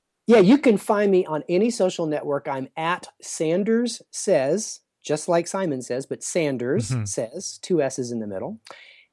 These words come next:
Speaker 1: And you can download a free chapter of Deal Storming right now. It's called Sales Genius is a Team Sport. And if you wanna do that, if you're listening, you can go to deal storming dot net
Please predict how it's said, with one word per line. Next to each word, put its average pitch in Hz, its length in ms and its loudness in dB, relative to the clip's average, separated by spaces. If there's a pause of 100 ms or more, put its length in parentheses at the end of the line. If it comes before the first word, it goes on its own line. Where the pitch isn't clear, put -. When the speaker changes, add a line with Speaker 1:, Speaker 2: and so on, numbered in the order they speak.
Speaker 1:
And 190 320 6
you 240 100 8
can 285 180 4
download 226 380 2
a 151 60 -2
free 202 240 -2
chapter 180 420 0
of 117 140 -6
Deal 135 180 -4
Storming 113 440 -10
right 123 220 -2
now. 123 180 -4
It's 113 120 -10
called 117 220 -4
Sales 139 280 -2
Genius 127 400 -8
is 113 100 -10
a 117 40 -4
Team 123 300 -4
Sport. 131 500 0
And 135 100 -6
if - 140 -10
you 135 80 2
wanna 139 240 0
do 208 200 4
that, 180 140 6
if 147 120 0
you're 135 100 0
listening, 156 420 2
you 147 100 0
can 131 180 -4
go 143 180 2
to 123 100 -2
deal 143 360 2
storming 131 500 -4
dot 131 320 2
net 120 320 -6